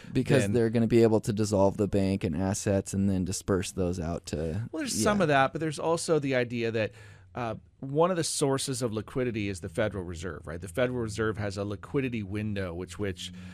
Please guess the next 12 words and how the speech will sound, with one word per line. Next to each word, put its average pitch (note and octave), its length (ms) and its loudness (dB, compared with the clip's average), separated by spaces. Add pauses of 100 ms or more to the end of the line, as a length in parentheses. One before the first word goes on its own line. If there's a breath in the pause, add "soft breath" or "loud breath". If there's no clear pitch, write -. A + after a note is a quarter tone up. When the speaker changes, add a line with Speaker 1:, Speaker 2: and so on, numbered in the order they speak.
(160 loud breath)
Speaker 2:
they G#2 220 0
could B2 260 -2
have G2+ 180 -2
borrowed A#2 640 0
and, G2+ 260 -4 (400 loud breath)
um, G#2+ 340 -4
they E3+ 180 -4
could - 280 -2
have D#3+ 140 -2
probably D3+ 500 0
created, A2+ 920 -4 (800)
uh, F#2 340 -4